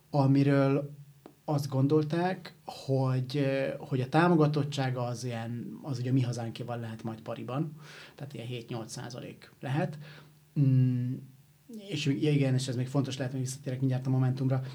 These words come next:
de hogy ők, ők azzal számoltak ott, hogy, ö, hogy ez a rossz gazdasági helyzet, az, hogy az E U-s pénzek nem fognak jönni, az, ö, <coughs> az a, az a Fidesznek egy nagyon erős népszerűség, ö, romlást fog okozni,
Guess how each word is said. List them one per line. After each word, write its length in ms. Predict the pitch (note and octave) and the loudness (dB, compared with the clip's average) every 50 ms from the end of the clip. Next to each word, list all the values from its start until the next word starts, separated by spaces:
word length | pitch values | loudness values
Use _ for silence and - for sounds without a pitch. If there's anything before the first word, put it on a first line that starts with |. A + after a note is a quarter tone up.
| - | -6
de 120 | - C3+ C3 | -2 0 0
hogy 200 | B2 B2+ B2+ B2+ | 2 2 0 0
ők, 140 | C3 C3 - | -2 -4 -6
ők 240 | - - D3+ D3+ | -8 -8 -6 0
azzal 220 | D#3 D3 C#3 C3+ B2+ | 0 2 2 2 -2
számoltak 580 | - - D3+ C#3+ C3+ C3 C3 B2+ B2+ B2+ - | -2 2 4 4 4 4 4 2 -2 0 4
ott, 240 | D#3 D3+ D3+ D3+ D3 | 4 6 6 4 2
hogy, 540 | - - - C3+ C3 C3 C3 B2 A2+ A#2+ C3+ | -2 -6 -4 -2 0 0 0 0 -2 -2 -2
ö, 160 | C3+ C3 B2+ C3 C3+ C3+ C3 - - - | 0 0 0 0 0 -2 -4 -8 -10 -6
hogy 420 | - C#3+ C3+ - - - - - - - - - | -4 -4 -4 -4 -6 -10 -10 -12 -14 -16 -14 -12
ez 100 | D3+ A2 | -10 -8
a 40 | B2 A2+ | -6 -4
rossz 180 | A#2+ C3 C3 C3 | -2 -2 -2 -2
gazdasági 540 | - C3+ B2 A#2+ B2 - - B2 A#2 A#2+ | -2 -2 -2 -2 -4 -6 -6 -6 -6 -6
helyzet, 320 | A2+ A2+ A#2 A2+ - - - | -6 -6 -8 -8 -10 -10 -10
az, 120 | C#3 - | -8 -6
hogy 100 | - C3+ | -4 -4
az 80 | B2+ C3 | -2 0
E 40 | C#3 | 0
U-s 160 | C3+ B2 - | -2 -2 -4
pénzek 340 | - C#3 B2+ B2 C3+ C3 C3 | -4 -4 -4 -2 -4 -4 -2
nem 180 | C3+ C3 C3 B2+ | -2 0 0 0
fognak 360 | C3 C3+ C3 B2+ B2 - - | 0 0 0 0 0 -2 0
jönni, 400 | C#3 C3+ C#3+ D3+ E3 E3 E3 E3 - - - - - - - - - - - - - - - | 2 4 6 6 6 6 2 0 -2 -8 -16 -16 -18 -18 -18 -20 -20 -20 -20 -20 -20 -8 -4
az, 320 | D3+ C#3 C3+ B2 B2 - | -2 0 0 0 2 2
ö, 280 | C#3+ C#3 C3+ C#3 C#3 C#3+ C#3 C3+ - - - G3+ G#3 G3 | 4 4 4 4 2 2 4 4 4 6 6 6 6 6
<coughs> 440 | - G#2+ - - - - - - | 4 2 2 0 -4 -8 -12 -10
az 220 | - D3 C#3 A#2+ B2+ | -4 -2 -2 0 2
a, 240 | B2+ B2+ B2+ C3 C3+ | 2 2 2 2 0
az 100 | - C3 | -2 -4
a 40 | B2+ | -6
Fidesznek 540 | - - D#3 D3 - - - - C3+ B2 - | 0 2 4 4 4 2 0 0 -2 -2 -2
egy 120 | B2+ A#2+ | -4 0
nagyon 280 | A#2 C3 C#3+ C#3+ C#3+ C#3 | 2 4 6 6 6 4
erős 260 | C#3 C3+ C#3 C#3+ C#3 | 2 2 0 -2 -2
népszerűség, 640 | - D3+ C3+ - - C#3 B2+ B2+ - C#3 C3 B2+ - - - | 0 0 0 0 0 -2 -2 -2 -2 -4 -4 -4 -8 -10 -8
ö, 280 | E3 D3+ C#3+ C#3 C#3+ C#3+ | -6 -4 -4 -2 -2 -2
romlást 380 | C#3+ C3+ C#3 D3 D3 D3 - | 0 0 2 2 0 -2 -2
fog 260 | - - D#3+ D#3 D#3 | -2 -2 -2 -2 -2
okozni, 580 | - D3 D3 - D#3+ D#3+ D3+ F3 F3 F3 F3 F3 | -4 -8 -4 -2 0 0 2 2 2 2 0 0